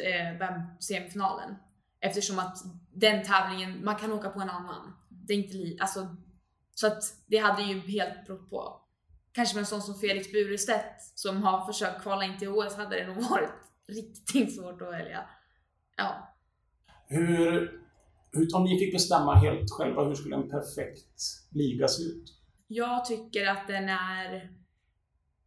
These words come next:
Speaker 1: väldigt bra nu. Jag vet att många tycker att det är, eh, lite för mycket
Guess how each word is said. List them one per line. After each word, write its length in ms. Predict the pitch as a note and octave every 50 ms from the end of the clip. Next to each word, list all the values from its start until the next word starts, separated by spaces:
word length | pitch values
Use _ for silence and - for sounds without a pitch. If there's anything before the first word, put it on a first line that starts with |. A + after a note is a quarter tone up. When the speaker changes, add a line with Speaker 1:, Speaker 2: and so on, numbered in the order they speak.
| _ _ -
Speaker 1:
väldigt 760 | F#3+ G#3+ F#3+ E3 F3 - A#3 A#3 - - - - - _ _ E3+ - - - -
bra 480 | A3+ A3 G#3+ - - - - - - -
nu. 480 | G#3 G#3+ F3+ - - C#3+ G#3 A3 - - - _ _ _ _ _ _ _ _ _ _ _ _
Jag 200 | F#3+ G3 A3+ B3
vet 180 | C4 B3 A#3
att 140 | A3 A3 A3
många 320 | A3 G#3+ G#3 G3+ G#3 G3+ G3+
tycker 460 | G3 G#3+ G#3 G3+ - - G3+ F#3+ F#3+
att 380 | F#3+ F#3 E3+ - - - - _ _ _
det 220 | - G3+ G3 F#3 F#3
är, 460 | F3+ F3 F3 E3+ F3 E3+ E3+ E3+ F3
eh, 440 | F3 F3 F3 E3+ E3+ E3+ - E3+ E3+ - - - _ _ _ _ _ _ _ _ _ _ _ _ _ _ _ _ _ _ _
lite 260 | G#3 G#3 G3+ - -
för 160 | E3+ G#3+ G3+
mycket 600 | G#3 G#3 G#3 - - - - G3 F3+ E3+ D3 -